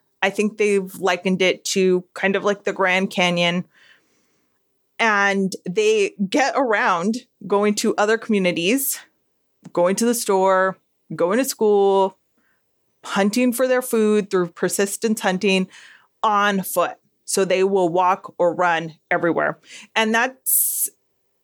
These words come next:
kind of what is acknowledged in how Lorena and her family, why they are so awesome at long distance running. This documentary focuses primarily on her.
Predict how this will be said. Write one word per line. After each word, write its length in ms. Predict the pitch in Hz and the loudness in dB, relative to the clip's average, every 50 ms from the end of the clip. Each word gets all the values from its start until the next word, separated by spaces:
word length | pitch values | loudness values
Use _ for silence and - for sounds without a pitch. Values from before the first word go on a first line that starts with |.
| _ _ - | _ _ -8
kind 320 | - - 254 262 269 302 | -4 -2 0 0 2 2
of 200 | 302 285 254 220 | 2 0 0 -2
what 380 | 202 185 185 196 190 185 - - | -2 0 0 2 2 2 2 0
is 100 | 208 185 | 0 0
acknowledged 680 | 196 190 180 180 170 170 175 180 190 202 208 - - | 0 -2 0 0 0 2 2 2 2 0 -2 -4 -2
in 200 | 185 185 170 185 | 0 0 0 0
how 720 | 156 - - 196 185 185 185 185 185 180 180 185 185 - _ _ _ - - - _ - | -2 -2 0 0 2 2 2 2 2 2 2 0 -2 -4 _ _ _ -20 -20 -20 _ -2
Lorena 520 | 220 247 349 403 427 349 262 233 226 220 - | -2 0 2 2 2 2 2 2 2 0 0
and 120 | 214 233 | 0 0
her 140 | 214 214 202 | 0 0 -2
family, 640 | 208 - 269 285 302 269 233 214 202 190 185 180 - - | -2 0 0 0 0 0 0 0 2 2 2 2 0 -2
why 380 | 180 170 185 180 170 180 196 | -4 -2 0 0 2 2 0
they 180 | 190 202 190 185 | 2 2 2 2
are 200 | 175 170 165 175 | 2 2 0 0
so 640 | - - - - 180 175 170 170 175 175 175 175 - _ _ - | -2 -4 -4 0 2 2 4 4 4 2 0 -2 -4 _ _ -2
awesome 500 | - 247 311 - - 170 147 - - - _ _ _ _ - | -2 -2 -2 -2 -2 -4 -4 -4 -6 -14 _ _ _ _ -2
at 280 | 180 180 190 - - | 0 0 0 -2 -2
long 280 | 175 175 175 175 180 180 | -2 0 0 0 0 -2
distance 480 | - 180 170 - - 175 165 160 - | -2 -2 -2 -2 -2 -4 -4 -2 -2
running. 380 | 190 180 160 151 151 - 170 - _ _ - - - - - - - - _ _ _ _ _ | -4 -2 -2 -2 -4 -4 -6 -12 _ _ -20 -20 -20 -20 -20 -20 -20 -20 _ _ _ _ _
This 560 | 190 175 - - 311 370 370 - - - - - - | -8 -4 -2 0 2 2 0 0 -4 -6 -8 -8 -6
documentary 920 | 202 247 233 233 - 233 214 196 196 196 196 190 185 190 185 185 180 170 - _ _ _ _ _ _ _ _ _ _ _ - - | -4 -2 -2 -2 0 0 0 2 2 2 2 4 4 4 4 2 0 -2 -4 _ _ _ _ _ _ _ _ _ _ _ -12 -4
focuses 600 | - 240 233 226 262 247 254 - 240 233 220 226 | -2 -2 -2 0 -2 -2 0 0 0 0 -2 -4
primarily 680 | - - 202 185 185 185 180 180 185 185 190 185 165 - | -6 -4 -2 0 2 2 2 2 2 2 2 2 2 2
on 200 | 180 170 165 151 | 0 0 -2 -2
her. 460 | - 180 170 165 160 156 160 160 | -2 0 2 2 2 2 0 -2